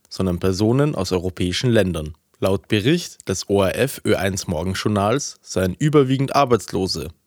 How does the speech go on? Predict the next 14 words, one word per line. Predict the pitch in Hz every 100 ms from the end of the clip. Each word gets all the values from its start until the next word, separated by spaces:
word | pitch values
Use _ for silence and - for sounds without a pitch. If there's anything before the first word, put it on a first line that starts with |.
| -
Obdachlose, | 98 90 113 120 123 127 139 147 147 _ -
Bettlerinnen | 101 104 101 98
und | 90 85
Bettler | 98 - 113 131 143 -
sowie | - 151
straffällige | - 143 131 - 101 92
Personen | - 90 90 85 80 73 _ _
in | 113
die | 98
Slowakei | 95 95 82 90 107 104 143 175 -
sowie | - 95
nach | 82 -
Serbien, | - 135 131 139 139 139 _ _ -
Ungarn | 120 110 107 110